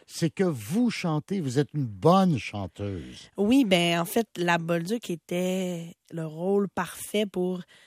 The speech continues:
Speaker 2: allier ces deux choses-là que j'aime le plus dans mon métier, chanter et jouer.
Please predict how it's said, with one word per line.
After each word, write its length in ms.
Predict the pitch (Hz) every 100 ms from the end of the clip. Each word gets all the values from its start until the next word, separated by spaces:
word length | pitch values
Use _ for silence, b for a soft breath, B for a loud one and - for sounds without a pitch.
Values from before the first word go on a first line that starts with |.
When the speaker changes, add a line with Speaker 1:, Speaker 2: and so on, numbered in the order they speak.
| b -
Speaker 2:
allier 720 | 202 190 196 190 196 208 214 202
ces 220 | - 180
deux 160 | 170 185
choses-là 360 | 180 170 175
que 120 | 175
j'aime 220 | 170 165 160
le 100 | 151
plus 600 | - 170 175 - - - _ _
dans 200 | - 165
mon 120 | 160 151
métier, 440 | 151 - - 175
chanter 500 | 214 - 156 - 170 -
et 200 | 170 170 -
jouer. 520 | 160 160 151 151